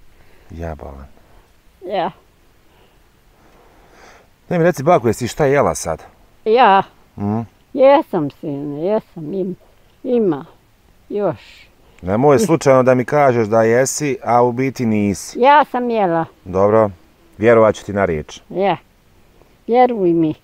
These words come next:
Speaker 2: A ako hoćeš, iznijet ću i tebe ako ćeš.
Speaker 1: Neću, ja brinem, jesi ti jela?
Speaker 2: Ja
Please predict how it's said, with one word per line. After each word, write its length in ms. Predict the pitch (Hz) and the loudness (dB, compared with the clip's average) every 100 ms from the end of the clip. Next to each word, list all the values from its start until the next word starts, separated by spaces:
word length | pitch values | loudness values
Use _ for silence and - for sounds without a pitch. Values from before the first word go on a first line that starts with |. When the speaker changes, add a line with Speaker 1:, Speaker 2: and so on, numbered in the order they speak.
| _ _ _ | _ _ _
Speaker 2:
A 300 | 226 240 240 | 4 6 6
ako 200 | 233 - | 4 0
hoćeš, 580 | 233 269 - 233 185 - | 4 4 4 0 -2 -4
iznijet 440 | 262 254 233 190 - | -8 -6 -4 -4 -6
ću 160 | 220 - - 175 _ 170 | -8 -10 -16 -20 _ -12
i 120 | 262 262 | -10 -2
tebe 380 | 240 160 131 | 0 0 -2
ako 260 | 127 - - | -10 -12 -20
ćeš. 180 | - 92 | -10 -4
Speaker 1:
Neću, 460 | 92 101 117 - | 0 2 0 0
ja 200 | 127 117 98 | 2 2 0
brinem, 320 | 90 123 107 | 0 2 2
jesi 220 | 95 - | -2 -6
ti 160 | - 135 | -8 -4
jela? 320 | 95 85 73 - - - - - | -2 0 -2 -6 -16 -18 -18 -4
Speaker 2:
Ja 160 | 233 | 2